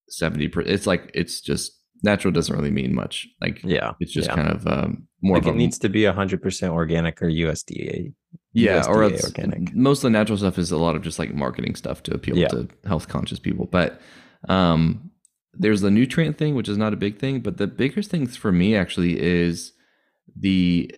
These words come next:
Speaker 1: health of the soil and long-term farming practice, and also climate change, or, like, and, like, how, like, the pesticide stuff like that affects climate environment. Like, those are actually probably, it's
Speaker 2: Mm.
Speaker 1: almost like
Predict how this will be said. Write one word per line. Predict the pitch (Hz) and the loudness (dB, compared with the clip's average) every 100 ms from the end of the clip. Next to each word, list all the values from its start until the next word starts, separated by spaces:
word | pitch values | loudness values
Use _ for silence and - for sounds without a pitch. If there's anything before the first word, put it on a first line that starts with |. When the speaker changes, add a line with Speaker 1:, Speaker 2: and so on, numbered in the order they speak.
| _ | _
Speaker 1:
health | - - 107 123 127 | -18 -4 -2 -2 -2
of | 117 | -2
the | 104 | -2
soil | 92 - - 87 92 113 143 - | -4 -8 0 2 2 2 -2 -2
and | 92 85 | 2 2
long-term | 87 92 101 92 | 2 2 0 -2
farming | 87 87 95 | -2 0 0
practice, | 101 117 139 135 - | -2 -4 -4 -8 -6
and | 82 87 | 0 2
also | 87 - 85 | 0 0 -2
climate | - - 85 82 - | -2 -4 0 0 0
change, | - - - - - - - | -6 -6 -6 -8 -12 -8 0
or, | |
like, | 95 87 - | 2 2 2
and, | 90 | 2
like, | 85 82 - | 2 0 -6
how, | 92 92 87 85 87 - _ _ _ _ _ _ _ - | -6 -2 2 2 0 -6 _ _ _ _ _ _ _ -6
like, | 87 80 | -4 -2
the | 85 | -4
pesticide | - 85 - 82 | -2 -4 -2 -4
stuff | 80 85 | -2 -2
like | 85 | -2
that | 80 82 | -2 -2
affects | - - | -4 -8
climate | - 87 82 - | -4 0 0 0
environment. | 85 76 71 - - - | -2 -2 -4 -4 -8 -4
Like, | 98 | 0
those | 131 170 | 2 4
are | 160 | 4
actually | 95 98 | 4 4
probably, | 95 90 92 | 6 4 4
it's | 87 | 2
Speaker 2:
Mm. | 139 | 4
Speaker 1:
almost | 170 139 | 2 2
like | 101 - | -2 -2